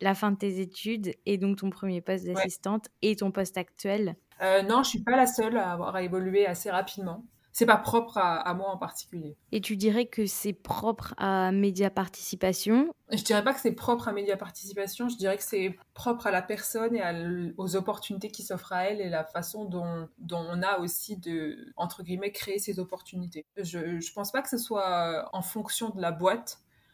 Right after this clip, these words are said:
Speaker 2: je pense que c'est plus en fonction des personnes. En tout cas, euh, de ce que j'ai remarqué.
Speaker 1: Pour finir, si tu devais donner un conseil à ton toi qui s'apprête à entrer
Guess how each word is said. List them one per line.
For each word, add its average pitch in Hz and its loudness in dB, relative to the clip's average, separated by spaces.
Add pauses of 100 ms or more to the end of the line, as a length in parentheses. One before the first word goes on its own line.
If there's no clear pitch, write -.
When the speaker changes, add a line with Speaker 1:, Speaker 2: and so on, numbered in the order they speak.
(120)
Speaker 2:
je - -20
pense 208 -6
que - -14
c'est 190 -4
plus 226 -4
en 208 0
fonction 185 -6
des 185 -2
personnes. 175 -4 (400)
En 180 -6
tout 170 -8
cas, 196 4
euh, 170 2
de 175 -4
ce 175 -6
que 190 -6
j'ai 180 -2
remarqué. 165 -4 (120)
Speaker 1:
Pour 254 4
finir, 285 10
si 320 -4
tu 220 -2
devais 220 10
donner 226 10
un 240 10
conseil 247 6
à 202 4
ton 202 0
toi 269 6
qui - -2
s'apprête 254 4
à 196 4
entrer 247 6